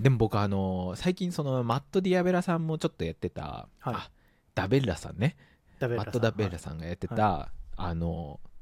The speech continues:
Speaker 1: 自分のテンションノートみたいなのを、
Speaker 2: あー、ありましたね。
Speaker 1: ちょっとね、
Speaker 2: はい。
Speaker 1: 書こうかなって思ってる時期はありましたね。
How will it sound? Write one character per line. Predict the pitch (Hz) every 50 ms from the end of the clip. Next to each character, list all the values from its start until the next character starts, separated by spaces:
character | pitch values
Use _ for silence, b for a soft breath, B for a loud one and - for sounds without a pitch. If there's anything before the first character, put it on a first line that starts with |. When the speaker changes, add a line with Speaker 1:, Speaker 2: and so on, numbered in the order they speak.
| - -
Speaker 1:
自 | 113 123 185
分 | 254 285 285
の | 277 254 240
テ | - 214 220 254
ン | 262
シ | - 254
ョ | 233
ン | 233 226
ノ | 226 208
ー | 180
ト | - 104
み | 90 87 -
た | - 87
い | 87 87
な | 85 85
の | 85 85
を、 | 87 98
Speaker 2:
あ | 147 143 143 139 139 139 139 139
ー、 | 139
あ | 139
り | 139 135
ま | 135 127
し | -
た | - 110
ね。 | 101
Speaker 1:
ち |
ょ | 113 95 90
っ | 107
と | 104 110
ね、 | 92 95 92
Speaker 2:
は | 87
い。 | 87 -
Speaker 1:
書 | - - -
こ | - 202 214
う | 185 -
か | - 107 95
な | 98 101 98
っ |
て | - - - -
思 | 85 90 101
っ | 110
て | - - 101
る | 85
時 | 80 - -
期 | - - 80
は | 71 - 76
あ | 76
り | 92 107
ま | 120 123
し | - -
た | - -
ね。 | - 67 - - -